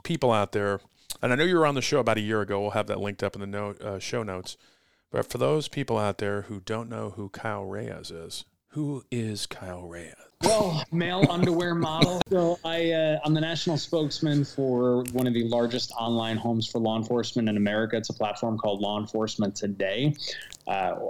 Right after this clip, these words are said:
Speaker 2: our focus right now is bridging the gap between civilian and civil servant. And I guess my day job, I run, uh, America's most patriotic marketing agency. Um,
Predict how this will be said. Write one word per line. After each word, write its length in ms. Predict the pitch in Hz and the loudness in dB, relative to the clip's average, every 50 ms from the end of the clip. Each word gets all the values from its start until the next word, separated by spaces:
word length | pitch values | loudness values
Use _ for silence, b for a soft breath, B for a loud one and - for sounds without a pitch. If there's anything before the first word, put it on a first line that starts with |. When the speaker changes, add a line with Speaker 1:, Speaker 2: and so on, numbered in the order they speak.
| - - | -4 -2
Speaker 2:
our 260 | 110 113 113 113 113 113 | 0 2 2 2 2 0
focus 600 | - - 127 120 113 147 135 120 117 - - - | 0 0 0 0 2 0 0 0 0 -2 0 0
right 200 | 113 110 110 107 | 0 0 0 0
now 240 | 107 104 110 113 | -2 -2 0 0
is 120 | 117 113 107 | 0 -2 -2
bridging 500 | - 117 113 113 113 110 113 110 107 104 | 0 0 0 0 0 0 2 2 2 2
the 60 | 104 | 0
gap 400 | 98 104 110 101 110 123 - - _ - | -2 -4 -2 -2 -2 -4 -4 -6 _ -2
between 380 | 120 117 - - 117 113 110 | -2 -2 0 0 2 2 2
civilian 540 | 110 - 120 107 107 113 110 113 117 113 110 | 2 0 0 0 0 2 2 2 4 4 4
and 100 | 110 107 | 4 4
civil 280 | - - 123 104 110 104 | 2 0 0 0 0 0
servant. 680 | - - - 117 110 110 110 139 143 143 151 147 - 143 - | 0 0 2 2 2 2 2 2 2 4 2 2 0 -4 -4
And 360 | 117 110 107 107 107 107 107 107 | -4 -2 0 2 2 4 4 2
I 60 | 104 | 2
guess 220 | 104 104 101 - | 0 0 -2 -2
my 140 | 113 101 98 | -2 -2 -4
day 420 | 98 98 - - 113 120 143 151 147 | -6 -6 -2 0 2 4 4 4 2
job, 540 | 120 113 110 98 95 95 95 101 107 113 120 131 - - | 2 0 -2 -2 -2 -2 -2 -2 -2 -2 -2 -4 -4 -4
I 160 | 104 104 101 | -4 -2 -2
run, 580 | 101 101 104 101 101 101 101 104 104 104 101 101 104 | 0 0 0 0 0 0 2 2 2 2 0 -2 -2
uh, 340 | 104 101 98 98 95 - - 107 | -2 -2 0 -2 -2 -2 -2 -2
America's 400 | 113 107 110 107 104 - 107 101 | 0 2 2 2 2 0 0 0
most 240 | 104 104 101 - - | 0 0 0 -2 -8
patriotic 800 | - - - 110 104 - - 117 107 104 101 98 98 95 - - | -8 -4 -2 -2 -2 0 0 0 0 0 -2 -2 -4 -4 -2 0
marketing 600 | 104 101 101 107 110 104 107 95 95 95 92 - 92 | 0 2 2 2 0 -2 -4 -4 -4 -4 -4 -6 -4
agency. 800 | 95 92 95 - 95 90 101 - - - - - - - - - B B B B B B B B B - | -4 -4 -4 -4 -4 -4 -2 -2 -2 -2 -2 -4 -6 -6 -8 -10 B B B B B B B B B -8
Um, 440 | - - - - - - - - | -6 -6 -4 -6 -4 -4 -4 -4